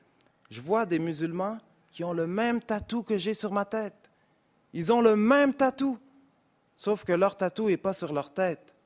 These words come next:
il est sur leur cœur. Et puis ça, vraiment, c-, c'est des choses qui me rendent vraiment, vraiment, vraiment triste.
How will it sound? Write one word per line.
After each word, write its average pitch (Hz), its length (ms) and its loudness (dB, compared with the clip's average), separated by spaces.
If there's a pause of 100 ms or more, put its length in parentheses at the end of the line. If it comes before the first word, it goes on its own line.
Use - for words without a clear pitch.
(220)
il 135 140 -4
est 165 40 -2
sur 160 200 -10
leur 127 200 -8
cœur. 151 460 -8 (960)
Et 123 60 -14
puis 151 140 -10
ça, 190 200 -2
vraiment, 165 460 0
c-, - 300 -8
c'est 147 200 -6
des 143 140 -2
choses 170 300 -4
qui 139 120 -8
me 135 80 -2
rendent 147 240 -2
vraiment, 160 400 0
vraiment, 151 420 -2
vraiment 143 460 -4 (400)
triste. - 460 -10